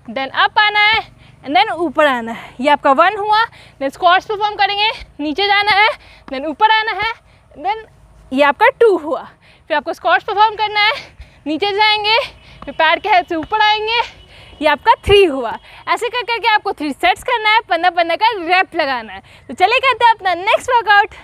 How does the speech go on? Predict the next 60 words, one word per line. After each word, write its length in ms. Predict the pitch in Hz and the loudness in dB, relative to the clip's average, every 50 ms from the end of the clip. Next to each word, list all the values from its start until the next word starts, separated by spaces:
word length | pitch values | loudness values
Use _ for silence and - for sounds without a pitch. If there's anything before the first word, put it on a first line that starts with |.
| 285 - - | -8 0 2
चलिए 220 | 381 403 440 494 | 2 2 2 0
करते 240 | 494 494 480 440 466 | 0 0 -2 2 2
हैं 80 | 453 453 | 0 2
अपना 160 | - 427 403 370 392 | 2 -2 -2 -2 0
next 280 | 339 370 415 - - | 0 0 0 -2 -2
workout, 300 | 453 440 370 440 440 427 349 | -2 -2 2 2 0 0 0
जिसका 240 | 339 285 320 339 | -2 0 2 2
नाम 320 | 330 349 339 349 381 403 415 | 2 4 4 2 2 2 0
है 100 | 403 403 | -2 -4
स्क्वाट 320 | - - - 339 311 311 247 _ | -4 -4 -2 -2 -2 -2 -4 _
twist। 260 | - 415 453 440 - 254 | -6 -6 -6 -6 -6 -10
इसका 240 | 269 277 - 330 311 | -12 -4 -2 -2 0
नाम 200 | 311 302 302 302 | 0 0 0 -2
ऐसा 160 | 285 - 302 | -2 -2 -4
इसलिए 400 | - - 381 - 480 453 453 453 | -4 -4 -4 -2 0 2 2 2
क्योंकि 220 | 381 381 349 302 | 0 -2 -4 -6
इसमें 180 | 320 - 311 311 | -6 -6 -6 -4
थोड़ा 160 | - - 277 | -4 -4 -4
सा 80 | 277 262 | -4 -4
twist 380 | - _ - 440 466 - - 427 | -4 _ -2 -2 -2 0 2 2
है। 120 | 403 440 | 2 2
तो 100 | 415 392 285 - | 0 -4 -4 -4
चलिए 220 | 320 320 370 415 | -4 -2 -2 -4
सीखते 320 | - 440 415 - _ - | -6 -8 -10 -10 _ 0
हैं 180 | 427 415 403 403 | 2 2 2 2
इसको, 240 | 381 - - 320 285 | 0 -2 -2 -2 -2
स्क्वाट 340 | 285 - - 320 311 320 - _ _ | -2 0 2 2 2 2 0 _ _
twist 280 | - 381 440 - - - | -8 -6 -6 -6 -6 0
को। 160 | 427 427 453 | 2 2 2
तो 400 | 403 - - - - _ - 320 | 2 -2 -10 -20 -16 _ -6 -6
इसमें 200 | 330 - 453 440 | -4 0 0 0
आपको 160 | 440 466 466 | 0 0 0
क्या 160 | 381 440 440 415 | 0 0 0 2
करना 240 | 392 440 427 427 | 0 0 2 2
होता 180 | 427 427 427 440 | 2 4 4 4
है, 120 | 440 427 | 4 4
Normal 280 | 370 339 320 320 330 339 | 4 4 4 4 4 2
squats 340 | 349 - - 320 330 370 - | 2 4 4 4 4 4 2
perform 300 | 440 440 427 440 427 415 | -4 0 0 0 0 4
करना 260 | 427 415 415 415 403 | 2 2 4 4 2
होता 180 | 403 392 403 403 | 2 4 4 2
है, 60 | 381 370 | 2 2
like 280 | 339 302 277 240 233 | 2 -2 -2 -4 -6
this, 180 | 330 381 403 - | -6 -6 -6 -8
इस 120 | 240 320 - | -12 -14 -10
position 340 | - 359 370 370 - - 370 392 | -10 -8 -8 -8 -8 -8 -6 -4
में 60 | 403 | -2
आना 160 | 381 381 381 | -2 0 0
है, 120 | 381 403 392 - - - - - - | 0 -2 -2 -6 -12 -20 -20 -20 -20
squats 400 | - - - 339 339 359 - - | -6 0 4 4 4 4 2 0
perform 300 | 415 392 370 415 403 403 | -6 -4 -2 -2 -2 0
करेंगे 340 | 415 392 381 403 392 403 440 | 0 0 0 0 -2 -4 -4
and 460 | 453 453 - - - _ _ - 285 | -4 -4 -8 -16 -20 _ _ -8 -4
then 140 | 285 320 339 | 0 2 2
अपने 180 | 349 339 381 381 | 2 2 0 0
पैर 220 | - 349 302 311 | 0 2 2 0
को 120 | - - 480 | 0 -2 -4
ट्विस्ट 360 | - - 440 427 415 - - | -4 -2 -4 -4 -4 -6 -2
करना 260 | - 349 311 285 269 254 | 0 0 0 0 -2 -6
है, 240 | 233 214 208 196 | -8 -8 -12 -16